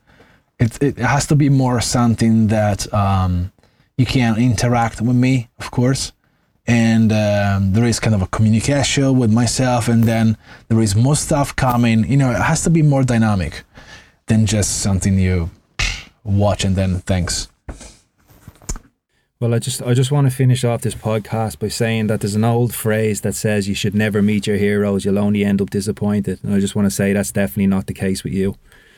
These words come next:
Speaker 2: So I just wanna say thank you very much for coming on this episode of Chat.
Speaker 1: No
Speaker 2: It's
Speaker 1: worries.
Speaker 2: been fantastic speaking to you, and all the best for the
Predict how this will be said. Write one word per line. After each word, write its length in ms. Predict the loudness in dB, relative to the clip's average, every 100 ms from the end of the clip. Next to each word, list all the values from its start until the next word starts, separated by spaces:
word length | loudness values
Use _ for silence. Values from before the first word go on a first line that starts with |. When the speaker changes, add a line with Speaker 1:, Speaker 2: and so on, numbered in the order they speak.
| _ -4 0
Speaker 2:
So 220 | 0 0 0
I 240 | -2 0
just 240 | -2 -2 0
wanna 240 | 0 0
say 420 | 0 0 -2 -4 _
thank 260 | -4 -2 0
you 60 |
very 260 | 0 0 0
much 260 | -2 -4
for 120 | -6 -6
coming 260 | -4 -2
on 160 | -2 -2
this 180 | -2 -2
episode 420 | -4 -4 -4 -4
of 80 | -4
Chat. 340 | -2 -2 -4 _
Speaker 1:
No 300 | 0 2 2
Speaker 2:
It's 100 | 0
Speaker 1:
worries. 180 | 0 0 0
Speaker 2:
been 120 | -2 -2
fantastic 420 | -2 -4 -4 -6
speaking 340 | -4 -4 -4
to 140 | -4 -4
you, 120 | -4
and 500 | -4 -4 -2 -2 -4 -10 _ _ _ -8
all 140 | -6
the 80 | -4
best 300 | -4 -6 -8
for 140 | -8
the 220 | -6 -6